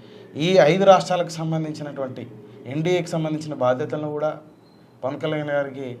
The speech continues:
అప్పగించిన ఆశ్చర్యం లేదు. చంద్రబాబు నాయుడు గారికి సుదీర్ఘ రాజకీయ అనుభవం ఉంది. ఇంతకుముందు కూటమిని నడిపించినటువంటి,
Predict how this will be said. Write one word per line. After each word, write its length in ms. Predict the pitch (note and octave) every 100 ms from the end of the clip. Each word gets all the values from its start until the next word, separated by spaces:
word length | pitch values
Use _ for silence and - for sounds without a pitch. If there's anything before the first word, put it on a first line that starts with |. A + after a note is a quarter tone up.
| B2
అప్పగించిన 520 | A#2+ C#3 C#3+ C3+ D3 D3 - - - - -
ఆశ్చర్యం 400 | D3 D#3+ C#3 A#2
లేదు. 160 | G2 - - - - -
చంద్రబాబు 360 | C#3 E3 D#3+ D#3+
నాయుడు 160 | D#3
గారికి 220 | D3+ C#3
సుదీర్ఘ 260 | - C3 C#3
రాజకీయ 400 | C#3 C3+ A#2+ C3+
అనుభవం 240 | B2 A#2
ఉంది. 280 | G#2+ A#2 A2+
ఇంతకుముందు 420 | A#2+ C3 C#3 C#3 A#2+
కూటమిని 480 | C#3+ D3+ D3 C#3+ C3
నడిపించినటువంటి, 920 | B2+ B2+ B2+ B2+ A#2+ B2 A#2 G#2